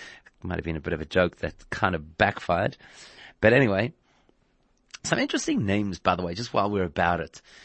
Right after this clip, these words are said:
Uh, if anybody here is familiar, if you've got the name in your family, does anybody know what some of these names mean? Like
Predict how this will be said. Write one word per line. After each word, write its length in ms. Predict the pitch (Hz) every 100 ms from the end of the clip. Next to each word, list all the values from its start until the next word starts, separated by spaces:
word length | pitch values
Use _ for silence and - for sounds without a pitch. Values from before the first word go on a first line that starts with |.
| - -
Uh, 100 | 95
if 220 | 92 -
anybody 260 | 113 113 98
here 120 | 101
is 100 | 92
familiar, 480 | - 90 95 98 82
if 120 | 82
you've 80 | 101
got 180 | 156 165
the 80 |
name 180 | 135 120
in 60 | 110
your 80 | 95
family, 380 | - 90 87
does 100 | 80
anybody 300 | 127 190 175
know 180 | 110 92
what 180 | 92 90
some 140 | -
of 80 | 95
these 160 | 92 85
names 260 | 90 87
mean? 300 | 92 92 82
Like 380 | 82 90 87 -